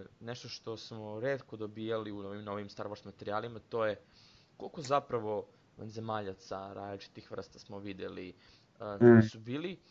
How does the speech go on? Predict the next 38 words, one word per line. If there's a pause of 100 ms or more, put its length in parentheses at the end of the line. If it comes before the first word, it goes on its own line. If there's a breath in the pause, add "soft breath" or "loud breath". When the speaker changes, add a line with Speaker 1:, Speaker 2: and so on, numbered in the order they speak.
(460 loud breath)
Speaker 1:
integralni
elementi
priče, (200)
ehm,
koliko
smo
videli (360 loud breath)
proširenja
lora,
koliko
smo
videli, (760 loud breath)
ehm, (1900)
neću
baš
da
se, (100)
da
se
ususim
da
kažem (120)
character
developmenta,
zato
što
toga
imamo
i
u
filmovima,
ali
možda
ne
samo
na
tom
nivou.